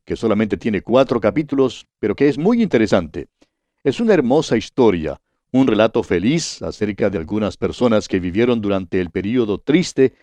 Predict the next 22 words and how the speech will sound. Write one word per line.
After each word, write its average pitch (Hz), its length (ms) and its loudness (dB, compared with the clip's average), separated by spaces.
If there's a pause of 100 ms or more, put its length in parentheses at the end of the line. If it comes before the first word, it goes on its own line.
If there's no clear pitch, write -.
(240)
que 92 100 -8
se - 120 -8
describe 120 440 2
en 104 60 0
el 92 60 -2
libro 113 220 2
de 92 60 -2
los 87 120 -4
jueces 131 480 2
que - 80 -2
acabamos 92 460 -2
de 90 80 -6
estudiar. 101 440 -2 (840)
La 123 80 4
hermosura 135 500 4
y 165 120 6
excelencia 123 680 4
de 95 140 -2
la 87 80 0
historia 110 420 0
de 90 140 -2
Ruth 135 260 2